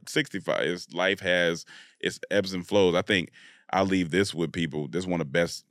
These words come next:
analogies I heard about life. They're like, "Look at game, look at life as, like, a basketball game, four quarters. First quarter, you're, uh, of course, like,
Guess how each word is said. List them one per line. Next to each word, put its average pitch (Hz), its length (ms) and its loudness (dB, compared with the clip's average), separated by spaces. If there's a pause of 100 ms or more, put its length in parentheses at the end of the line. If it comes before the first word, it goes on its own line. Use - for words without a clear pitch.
(140)
analogies 82 460 -4
I 80 60 -8
heard 85 140 -4
about 73 240 -8
life. 80 200 -4
They're 92 100 -2
like, 87 140 0
"Look 117 160 0
at 104 100 0
game, 90 380 0
look 110 180 -2
at 76 100 -2
life 80 280 0
as, 73 160 -4
like, 73 120 -4
a - 60 -12
basketball 76 640 -4
game, 57 320 -12
four 80 180 0
quarters. - 460 -8 (1000)
First 95 260 0
quarter, 87 400 4 (360)
you're, 85 360 4
uh, 78 400 2
of - 120 -10
course, 82 240 0
like, 80 160 -2